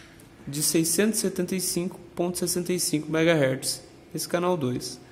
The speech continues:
A frequência mínima do canal três é seiscentos e trinta e quatro ponto zero zero e a frequência máxima dele é seiscentos e cinquenta e três ponto seis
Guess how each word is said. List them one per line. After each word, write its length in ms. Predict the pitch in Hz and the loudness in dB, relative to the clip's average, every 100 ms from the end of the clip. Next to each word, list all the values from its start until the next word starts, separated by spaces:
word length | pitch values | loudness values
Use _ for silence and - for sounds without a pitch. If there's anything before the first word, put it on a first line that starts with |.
| - - - - - - | -20 -20 -20 -20 -20 -2
A 80 | 170 | -2
frequência 480 | 170 196 214 214 208 | 0 0 0 4 4
mínima 460 | 160 185 185 156 | 4 4 4 4
do 80 | 143 | 0
canal 340 | 143 156 156 175 | 0 0 2 -2
três 480 | 151 170 196 - - - - - | 0 0 0 -4 -8 -18 -20 -2
é 80 | 185 | 0
seiscentos 580 | - 170 - 156 147 151 | 2 2 2 2 2 -2
e 40 | |
trinta 260 | 147 147 151 | -2 0 0
e 40 | |
quatro 380 | 147 143 135 135 - | 4 6 6 0 -6
ponto 220 | 127 127 | -6 -4
zero 260 | 139 139 160 | 2 4 4
zero 340 | 156 170 185 - - - - - - | 4 4 2 -2 -16 -14 -14 -6 -4
e 40 | |
a 40 | |
frequência 520 | 196 214 208 170 170 185 | 0 -2 2 2 4 2
máxima 500 | 156 156 160 175 170 | 4 2 2 -2 0
dele 380 | 143 147 160 - - - - - | 2 2 0 -6 -18 -20 -12 4
é 280 | 156 160 - | 4 4 -4
seiscentos 580 | - - 165 165 170 175 | -8 -2 -2 2 0 2
e 40 | 170 | 0
cinquenta 360 | 156 147 147 | 2 0 0
e 60 | 170 | -4
três 440 | 156 151 156 - | 2 2 2 -4
ponto 360 | - - 127 - | -8 -4 -4 -4
seis 540 | - 147 160 185 - | 0 2 2 -2 -6